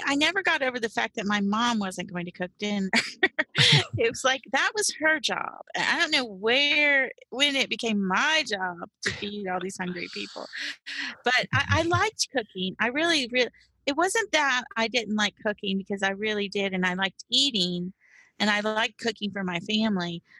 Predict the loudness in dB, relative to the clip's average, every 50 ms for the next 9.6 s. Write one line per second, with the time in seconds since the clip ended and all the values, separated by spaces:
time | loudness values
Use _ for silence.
0 | _ -2 0 0 2 2 2 2 2 2 2 0 0 -2 0 0 0 0 2 2
1 | 0 0 0 0 0 0 0 0 -2 -4 -2 0 0 0 -2 -4 -6 -6 -6 -6
2 | -4 -2 0 0 0 0 0 -4 -6 -8 -6 -4 -2 -2 -2 -2 -2 0 2 2
3 | 2 2 0 0 -2 -2 -2 -4 -4 -2 -2 -2 -2 -4 -6 -6 -4 -2 0 0
4 | 0 -2 -2 -2 0 0 0 0 0 0 0 0 0 0 0 0 0 2 2 2
5 | 2 0 -2 -2 0 0 2 2 2 4 4 2 2 2 0 0 -2 -4 -8 -10
6 | _ -8 -6 -6 -6 -6 -8 -10 _ -12 -12 -12 -12 -12 _ _ _ _ _ _
7 | _ _ _ _ _ _ _ -2 0 0 0 0 0 0 0 -2 -2 -4 -2 -2
8 | -2 -2 -2 -4 -4 -4 -4 -6 -4 -4 -6 -4 -4 -4 -2 0 0 0 0 0
9 | 0 0 0 0 0 0 0 0 -2 -2 -6 -8